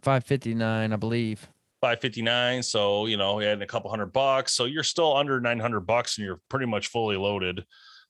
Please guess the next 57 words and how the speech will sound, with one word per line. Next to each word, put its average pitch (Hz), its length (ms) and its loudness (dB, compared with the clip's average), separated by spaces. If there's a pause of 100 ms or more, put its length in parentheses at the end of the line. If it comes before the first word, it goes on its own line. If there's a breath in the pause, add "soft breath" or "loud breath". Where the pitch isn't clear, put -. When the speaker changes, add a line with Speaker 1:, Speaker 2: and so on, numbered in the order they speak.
Speaker 2:
Um, 98 100 2
Speaker 1:
Five 185 220 6
twenty-nine. 175 480 4
We 127 100 0
were 147 140 4
off. 123 260 2
Five 117 220 -2
twenty-nine. 117 380 -2 (300)
Speaker 2:
Yeah, 117 140 4
so 120 200 0
there 113 120 4
you 110 80 -2
go. 104 200 2
You're 107 120 -2
still 151 220 2
under 131 120 0
nine 113 200 2
hundred, 95 320 0
and 101 120 -2
therefore 110 380 0
you 107 160 -2
could 107 140 -4
add 107 260 0
in 107 140 -2
then 104 180 0
your 98 160 -4
target 143 540 0
and 113 160 -2
a 95 180 2
release 107 640 -4 (140)
and 104 200 -4
some 107 140 -4
arrows, 101 480 0
and 98 100 -6
you'll 95 140 -2
be 87 140 -6
good. 101 260 2
Just 92 220 -4
to 98 80 -2
be 90 160 -4
probably 120 220 0
around 98 280 0
nine 101 240 0
to 92 80 -2
a 87 60 0
thousand. 95 480 -2
But 90 180 0 (460 loud breath)
again, 110 320 0
ready 104 180 2
to 98 80 -4
rock 98 380 0
with 98 140 -4
a 87 60 -8
very 92 360 -4
good 80 200 -10
bow. 80 280 -6
So, 82 340 -6